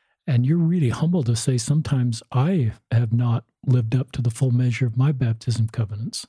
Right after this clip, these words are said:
I felt the same way as a, as a member of the church where I've looked back and have wished I had done better. And I've recognized I've created negative current, so to speak, for people. So I think that's a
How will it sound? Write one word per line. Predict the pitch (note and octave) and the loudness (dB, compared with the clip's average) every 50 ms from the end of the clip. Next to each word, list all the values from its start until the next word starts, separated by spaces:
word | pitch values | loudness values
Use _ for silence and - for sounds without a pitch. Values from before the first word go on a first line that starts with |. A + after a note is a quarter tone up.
| _ _ | _ _
I | - - | -4 -4
felt | A#2 - - C#3+ - - | -2 -2 -4 -4 -2 -2
the | C#3 | -6
same | - - - B2+ B2 A#2 | -4 0 0 2 2 2
way | A#2+ B2 B2+ C3 | 2 2 2 2
as | C3 B2 A2 B2 | 2 2 2 0
a, | A#2 A2+ A2+ _ _ _ _ _ _ _ _ _ - _ _ - | 0 0 -2 _ _ _ _ _ _ _ _ _ -20 _ _ -2
as | B2+ G#2+ | 0 2
a | A#2+ | 2
member | A2+ A#2+ B2+ B2 A#2+ | 2 2 2 2 2
of | B2 A2+ | 2 0
the | A2+ | 0
church | A2 - C#3 D3 D#3+ - - | 0 0 0 0 -2 0 0
where | B2+ A#2+ | 2 2
I've | C3 C#3+ | 4 2
looked | D3+ B2+ - - | 2 0 0 0
back | - A#2 A2+ A#2 A2+ | 0 2 2 4 2
and | B2+ A#2+ | 2 2
have | A2+ A#2+ | 2 2
wished | B2 A#2 - | 0 0 0
I | C3 A#2+ C3+ | 0 0 2
had | D#3 D#3+ C3 | 2 0 2
done | A#2 A#2+ A2+ A2 | 2 2 2 2
better. | G#2 - G#2+ G#2 G#2 A2+ C#3+ - - _ _ _ _ _ _ _ _ _ _ - | 2 0 -4 -4 -4 -4 -6 -6 -8 _ _ _ _ _ _ _ _ _ _ 0
And | C3 A#2+ | 2 2
I've | A2+ C3+ | 2 2
recognized | C3 B2+ A2+ - B2+ B2 B2 A#2+ A2+ B2 | 0 0 0 0 0 0 2 0 0 0
I've | B2+ C3+ C#3 - | 0 -2 -2 -2
created | - - B2+ A#2 A2+ G#2+ A2 | 0 0 0 2 0 2 2
negative | A#2 A#2+ A2+ B2 A#2 A2+ A2 - | 2 2 2 0 0 -2 -4 -6
current, | - - B2+ A#2 A#2 - - | -4 0 2 2 2 0 -4
so | - - B2 A2 | -2 0 0 0
to | A2 | 0
speak, | A2 - - _ B2+ A#2 - - | -2 -4 -4 _ -2 -2 -2 -4
for | - - A2+ | -4 -4 -4
people. | A2+ - A#2 A2+ A2+ - A#2+ | 0 0 0 0 0 -2 -2
So | A2 - - C#3+ E3+ | -2 -2 -2 -2 -2
I | A3+ B3 - | -2 -6 -8
think | - - G#3 - - | -2 -2 -2 0 0
that's | G3 G3 - - | -2 -2 0 0
a | E3+ D3 A#2 | 0 0 -2